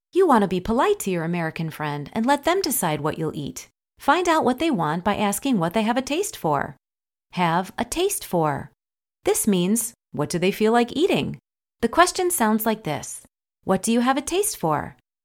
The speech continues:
They might answer, "Pizza." So let's say you agree to pizza. Your friend insists on ordering an extra large pizza, but you know you'll never finish it all and you don't want leftovers. You can say, "Let's not order an extra large, it'll go to waste."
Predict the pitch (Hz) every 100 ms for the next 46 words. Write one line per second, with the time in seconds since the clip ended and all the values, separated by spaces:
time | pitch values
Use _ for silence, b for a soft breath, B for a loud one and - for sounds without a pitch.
0 | _ _ - 247 302 180 165 165 - 220
1 | 269 - - 427 - 151 139 - _ _
2 | _ _ - 208 233 392 - 277 262 220
3 | 185 156 190 208 220 - 160 - - 170
4 | - _ _ _ 196 233 - 349 302 185
5 | 180 285 277 - 165 - 202 185 170 160
6 | - 160 - 165 190 277 180 - 151 -
7 | 143 143 143 226 220 269 285 381 226 185
8 | 190 175 170 294 339 - 170 151 139 139
9 | 185 185 185 247 247 170 165 202 214 160
10 | 143 - 127 143 - - _ _ _ -
11 | 349 370 302 - 175 170 170 - 320 -
12 | 233 196 240 330 202 170 214 - 175 175
13 | 277 196 165 170 - - 320 311 175 170
14 | 220 262 349 - - -